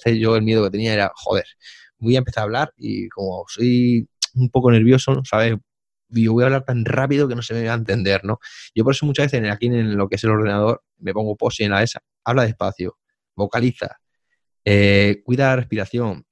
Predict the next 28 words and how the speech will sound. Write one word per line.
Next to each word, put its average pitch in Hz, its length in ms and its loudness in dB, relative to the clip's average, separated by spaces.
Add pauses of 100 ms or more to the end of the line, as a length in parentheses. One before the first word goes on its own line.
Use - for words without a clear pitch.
(140)
Muchas 120 380 -6
veces, 101 400 -6
mm, 101 340 -10
antes 120 200 -4
decía, 120 220 -2
hacía 120 280 -6
mucho 117 300 -4
"vale, 107 300 0
vale, 107 220 -2
vale, 107 280 -2
vale", 107 320 -6
que 98 160 -4
sí, - 180 -2
lo 127 140 0
sigo 120 240 2
diciendo, 113 400 2
¿no? 113 220 -2
Pero 110 180 0
lo 104 120 0
tengo 135 220 2
puesto 156 260 2
ahí, 185 220 2 (420)
entonces 120 360 2
ya 117 140 -2
lo 131 140 -2
veo, 143 220 2
entonces 123 340 -6
ya, - 200 -4